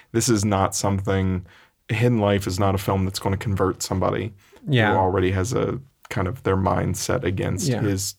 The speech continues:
Speaker 1: way of filmmaking. Uh, but if you enjoy Terrence Malick films, I, I think you'll find this really engaging. And it's gorgeous. You
Speaker 2: Yeah.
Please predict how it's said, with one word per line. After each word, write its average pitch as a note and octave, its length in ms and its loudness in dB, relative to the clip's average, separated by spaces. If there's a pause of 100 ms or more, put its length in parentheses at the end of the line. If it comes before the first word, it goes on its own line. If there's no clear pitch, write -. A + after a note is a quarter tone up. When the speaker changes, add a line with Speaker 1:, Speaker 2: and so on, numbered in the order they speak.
Speaker 1:
way F#2 180 2
of F2 100 0
filmmaking. G#2+ 680 -4 (480)
Uh, G#2 240 -6
but G2+ 200 0
if G2 120 0
you G#2+ 80 2
enjoy A2 260 2
Terrence G2+ 340 -2
Malick F#2+ 340 -2
films, F#2+ 480 -6
I, F#2+ 300 0
I G2 160 0
think F#2+ 260 -4
you'll F#2+ 120 0
find F#2 320 -2
this - 180 -6
really G2 420 0
engaging. G#2 640 -4 (380)
And F#2+ 120 -2
it's F#2+ 140 -2
gorgeous. G#2 800 0 (100)
You B2 140 2
Speaker 2:
Yeah. F3 140 4